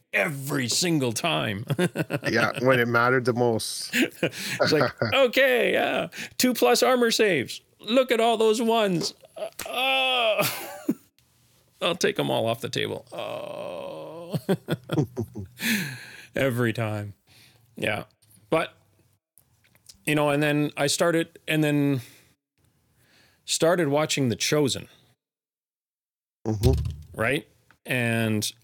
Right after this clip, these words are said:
Speaker 1: I was wrecked. I mean, quite literally wrecked by this show. It is, it wrecked me. It made Jesus real. It really did. It made it more human than anything
Speaker 2: Yeah,
Speaker 1: else.
Speaker 2: on the surface, those words sound weird,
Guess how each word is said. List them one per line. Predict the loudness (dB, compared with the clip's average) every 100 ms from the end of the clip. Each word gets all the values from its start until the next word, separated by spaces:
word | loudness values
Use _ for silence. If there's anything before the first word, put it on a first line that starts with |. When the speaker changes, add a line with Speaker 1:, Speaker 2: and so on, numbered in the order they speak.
| -2
Speaker 1:
I | 0 0
was | -2 -4 -8
wrecked. | -12 -10 -4 -2 -2 -6 -10 -10 _ _ _ _ _
I | 0
mean, | 2 0
quite | 0 -2 0
literally | -2 -2 -2 -6
wrecked | -4 -2 -2 -4 -8
by | -4 -4
this | -4 -8
show. | -8 -10 -16 _ -20 -20 -20 -20 -4
It | -2 -2 -2
is, | -2 0 0 -2 -4 _
it | -2 -2 -4 _ _
wrecked | -6 -2 -2 -2 -4
me. | -2 -2
It | -2
made | -2 0 -2
Jesus | -2 -4 -4 -6 -6
real. | -8 -10 -14 _ _ _ _ _ _ _ _ _ _ _ _ _ _ _ _ _
It | -6 -4
really | 0 0 2 0
did. | -2 -4 -4
It | -6
made | -2 -2 -2
it | -4
more | -2 -2
human | -4 -2 -2 -2 -8 -16 _ _ _ _ _ _ _ -6
than | -4
anything | -2 -2 2
Speaker 2:
Yeah, | 4 4
Speaker 1:
else. | 2
Speaker 2:
on | 2
the | 2
surface, | 2 2 2 2 0
those | 2 2 2
words | 2 4 4 2 0
sound | 2 4 2 -2 0
weird, | 2 4 2